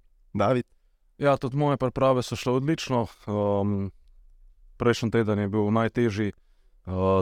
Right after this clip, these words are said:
Speaker 2: tako da smo dali vse te treninge čez, zdaj je pa bolj počitek, eh, pred borbo, so taki bolj la-, lahki treningi, ehm,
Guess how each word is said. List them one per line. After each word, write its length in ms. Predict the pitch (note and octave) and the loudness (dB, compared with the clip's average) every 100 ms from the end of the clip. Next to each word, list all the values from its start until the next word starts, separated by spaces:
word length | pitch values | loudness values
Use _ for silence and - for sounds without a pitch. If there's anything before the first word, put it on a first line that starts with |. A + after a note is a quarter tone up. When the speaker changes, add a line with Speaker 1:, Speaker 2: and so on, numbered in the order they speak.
| - | 0
Speaker 2:
tako 160 | G#2+ | -2
da 80 | G2 | -2
smo 140 | - G#2 | -2 0
dali 240 | G2+ F#2+ | 2 0
vse 160 | - G2+ | -2 -2
te 120 | F#2+ | -2
treninge 400 | G#2 G2+ G2 F#2 | -2 -2 -2 -2
čez, 240 | - G#2+ F2 | 0 0 0
zdaj 240 | F#2+ F2+ | -2 -2
je 20 | |
pa 140 | E2+ F2+ | -2 -4
bolj 320 | F#2+ F#2 E2+ - | -2 -2 -4 -6
počitek, 480 | F#2+ A2 F#2+ F2 - F#2 | -4 -2 -2 -4 -6 -4
eh, 480 | E2+ E2+ E2+ E2 E2 - | -2 -2 -2 -4 -8 -6
pred 160 | F2+ | -6
borbo, 640 | D#2+ G2 F#2 D#2+ F2 E2+ E2 | -2 0 0 0 -2 0 -2
so 160 | - | -4
taki 320 | F2 F2+ - D#2 | -4 -4 -4 -6
bolj 160 | F2 | -2
la-, 220 | F2+ F2 - | 0 -2 -2
lahki 340 | G2 G2 - F#2 | 0 0 0 -6
treningi, 560 | G2 F#2 F2 E2 E2 - _ _ - _ _ _ | -4 -2 -2 -4 -6 -10 _ _ -20 _ _ _
ehm, 640 | E2 E2+ E2+ D#2+ D#2+ D#2+ | -6 -2 0 0 -2 -2